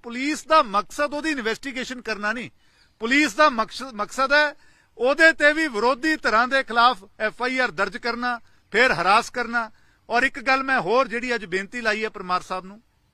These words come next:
ਦੇਖੋ ਮੈਂ ਕੰਪਲੇਨੈਂਟ ਹਾਂ, ਤੁਸੀਂ ਮੈਨੂੰ ਸੱਦ ਲਿਆ, ਹਾਲਾਂਕਿ ਮੈਂ ਪੁਲਿਸ ਦੇ ਅੱਗੇ ਕੰਪਲੇਨੈਂਟ ਨਹੀਂ ਸੀ, ਮੈਂ ਸਟੇਟ ਇਲੈਕਸ਼ਨ ਕਮਿਸ਼ਨ ਨੂੰ ਸ਼ਿਕਾਇਤ ਕੀਤੀ ਸੀ,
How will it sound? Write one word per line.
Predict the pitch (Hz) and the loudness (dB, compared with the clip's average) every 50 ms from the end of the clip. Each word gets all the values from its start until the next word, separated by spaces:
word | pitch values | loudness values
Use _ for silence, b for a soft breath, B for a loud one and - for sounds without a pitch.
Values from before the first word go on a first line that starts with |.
| _ _ _ _ _ _ _ _ _ - | _ _ _ _ _ _ _ _ _ -6
ਦੇਖੋ | 160 214 - 254 262 226 | -6 -6 0 0 0 0
ਮੈਂ | 180 190 208 226 254 | 2 4 4 4 4
ਕੰਪਲੇਨੈਂਟ | - 240 240 185 - 196 190 202 202 220 220 196 214 | 4 -2 -8 -8 -4 -4 -4 -2 -2 -4 -6 -6 -10
ਹਾਂ, | 196 196 - _ _ _ _ _ _ _ _ _ _ _ | -12 -12 -14 _ _ _ _ _ _ _ _ _ _ _
ਤੁਸੀਂ | 220 214 - 247 262 262 | -10 -8 -4 -2 -2 0
ਮੈਨੂੰ | 247 233 233 254 254 - | 0 -2 -2 -2 -6 -6
ਸੱਦ | - 196 180 175 - | -2 -2 -2 -2 0
ਲਿਆ, | 196 208 208 214 208 196 - _ _ _ _ _ _ _ _ | 0 2 4 4 4 2 -2 _ _ _ _ _ _ _ _
ਹਾਲਾਂਕਿ | 151 175 196 233 247 - 262 254 | 2 6 6 6 6 6 4 2
ਮੈਂ | 277 277 269 - - | 2 0 -2 -2 -6
ਪੁਲਿਸ | 233 220 226 247 262 277 247 - - | -6 -2 0 2 2 2 0 -2 -6
ਦੇ | - 240 262 262 254 240 208 - _ - 180 | -2 4 6 6 6 6 2 -4 _ -10 -10
ਅੱਗੇ | 190 185 233 233 | -4 0 0 -2
ਕੰਪਲੇਨੈਂਟ | 226 - 220 196 - 208 214 226 226 233 226 196 196 | 0 -2 -8 -8 -6 -4 -4 -4 -2 -4 -6 -6 -8
ਨਹੀਂ | 208 240 233 | -10 -10 -8
ਸੀ, | 247 277 | -8 -8
ਮੈਂ | 262 233 240 233 | -6 -6 -6 -6
ਸਟੇਟ | - - - 208 214 220 220 - | -8 -8 -4 0 0 0 0 -2
ਇਲੈਕਸ਼ਨ | 214 202 190 - - 226 214 | -4 -6 -8 -8 -10 -12 -12
ਕਮਿਸ਼ਨ | - - 196 190 196 - 233 233 | -10 -10 -10 -10 -8 -8 -10 -10
ਨੂੰ | 226 220 190 | -10 -12 -14
ਸ਼ਿਕਾਇਤ | - - 202 170 160 - | -12 -8 -8 -8 -8 -8
ਕੀਤੀ | - 151 135 - 135 110 | -14 -18 -16 -16 -16 -16
ਸੀ, | 113 110 | -18 -20